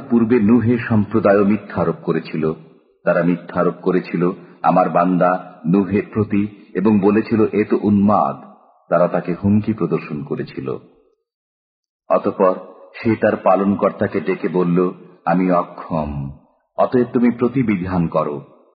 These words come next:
তখন আমি খুলে দিলাম আকাশের দ্বার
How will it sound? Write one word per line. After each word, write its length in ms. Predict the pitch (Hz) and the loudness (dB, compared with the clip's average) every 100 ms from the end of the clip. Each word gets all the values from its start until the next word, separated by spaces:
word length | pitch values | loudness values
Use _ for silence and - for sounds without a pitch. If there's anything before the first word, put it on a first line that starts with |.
| _ _ _ _ _ _ _ _ - | _ _ _ _ _ _ _ _ -2
তখন 280 | 92 101 90 | -2 2 2
আমি 140 | 90 | 2
খুলে 300 | - 90 92 | -2 -2 0
দিলাম 320 | 90 87 90 | 2 2 2
আকাশের 480 | 87 92 87 90 76 | 2 0 -6 -6 -2
দ্বার 480 | 85 85 87 - | 0 0 -2 -8